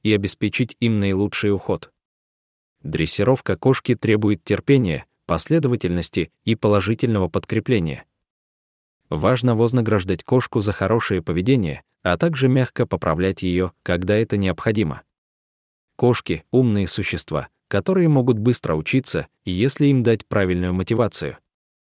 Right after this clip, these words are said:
Обучение кошки должно начинаться с основных команд, таких как «сидеть» или «ко мне»,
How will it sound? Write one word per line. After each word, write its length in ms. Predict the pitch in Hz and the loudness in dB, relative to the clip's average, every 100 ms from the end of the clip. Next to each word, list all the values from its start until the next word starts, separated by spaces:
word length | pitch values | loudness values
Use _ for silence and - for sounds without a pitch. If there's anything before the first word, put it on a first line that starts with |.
| _ _ _ _ _ | _ _ _ _ _
Обучение 640 | 92 80 90 160 180 135 | -4 -2 0 0 2 0
кошки 340 | - 156 - 135 | 2 0 0 -2
должно 420 | 113 107 110 120 | 0 0 0 0
начинаться 520 | 113 - 123 139 - 113 | 0 -2 0 0 -2 -2
с 100 | 104 | -4
основных 440 | - 95 95 - | -4 -4 -4 -4
команд, 500 | 101 98 92 80 - _ - | -4 -2 -4 -6 -14 _ -6
таких 420 | 90 - 175 - | -4 -2 -2 -2
как 260 | 123 104 - | -4 -4 -2
«сидеть» 540 | - 101 92 110 - _ - | -2 -2 0 -2 -4 _ -2
или 260 | 110 120 | 0 0
«ко 220 | - 95 | 0 -2
мне», 320 | 80 87 110 | -2 -2 -4